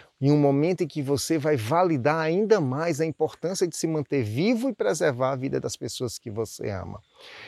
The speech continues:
no momento em que você vai entender o seu verdadeiro propósito aqui na Terra. Então, amigo,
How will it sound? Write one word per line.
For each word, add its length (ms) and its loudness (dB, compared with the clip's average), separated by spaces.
no 100 -2
momento 840 0
em 120 -4
que 160 -4
você 400 -2
vai 180 -2
entender 540 -2
o 60 -2
seu 180 0
verdadeiro 520 -2
propósito 580 -6
aqui 180 -8
na 140 -4
Terra. 460 -12
Então, 380 0
amigo, 520 -2